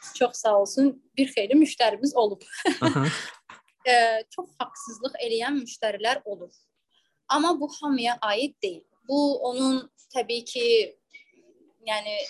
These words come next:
Speaker 1: etik, nə qədər etik davranışları sərgiləməsindən, yəni keçmişindən
Speaker 2: Bir sıra a-,
Speaker 1: aid
Speaker 2: amillər var ki, həmən duru-,
Speaker 1: Bəli.
Speaker 2: konkret duruma görə müəyyənləşir.
Speaker 1: Yes, bəli. Yəni o haqlı deyil.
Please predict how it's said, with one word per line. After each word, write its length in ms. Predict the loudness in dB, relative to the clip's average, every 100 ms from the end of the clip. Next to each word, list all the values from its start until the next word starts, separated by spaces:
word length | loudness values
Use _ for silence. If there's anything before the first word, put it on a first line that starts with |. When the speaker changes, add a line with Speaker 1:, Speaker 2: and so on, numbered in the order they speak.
| -10
Speaker 1:
etik, 420 | -14 -10 -14 -4
nə 160 | 0 2
qədər 260 | 4 4
etik 300 | 2 -8 -4
davranışları 880 | 0 0 0 -2 -6 0 0 0 -6
sərgiləməsindən, 1120 | -4 -2 -2 -2 -2 -2 -6 -12 -6 -4 -4 -2
yəni 300 | -2 -2 -12 _ _
keçmişindən 600 | -8 -6 -6 -6 2 4
Speaker 2:
Bir 80 | 6
sıra 220 | 8 8
a-, 80 | 8
Speaker 1:
aid 100 | 8
Speaker 2:
amillər 480 | 6 6 8 6
var 240 | 6 4 4
ki, 220 | 4 4
həmən 460 | 6 2 4 2 0
duru-, 260 | 4 6
Speaker 1:
Bəli. 80 | 6
Speaker 2:
konkret 400 | 4 2 2 2
duruma 240 | 0 2 2
görə 320 | 2 2 2 -2
müəyyənləşir. 640 | -4 -6 -6 -8 -10 -16 -2
Speaker 1:
Yes, 240 | -2 -2 -14 _ -6
bəli. 360 | 0 0 -2
Yəni 260 | -4 -4 -2
o 140 | -4 -2 -2 -4 -8 -20 _ -12
haqlı 500 | -6 -6 -4 -6 -2
deyil. 300 | 0 0